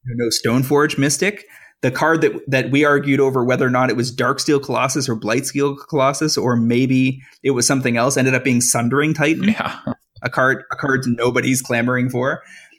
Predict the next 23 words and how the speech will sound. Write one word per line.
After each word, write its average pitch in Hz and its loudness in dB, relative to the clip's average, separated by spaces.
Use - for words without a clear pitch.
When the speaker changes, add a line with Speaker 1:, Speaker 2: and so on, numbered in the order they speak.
Speaker 1:
And 151 2
then, 170 0
like, 135 0
Planeswalkers 165 2
have 151 0
been 120 0
set 127 0
up 147 -2
in 123 2
the 117 2
narrative 120 0
for 113 -2
so - 2
many 139 2
years 113 0
as, 117 -2
like, 92 -6
core 120 0
to 123 -2
what 110 -4
Magic's 107 -4
about. 107 -2
Like, 110 -6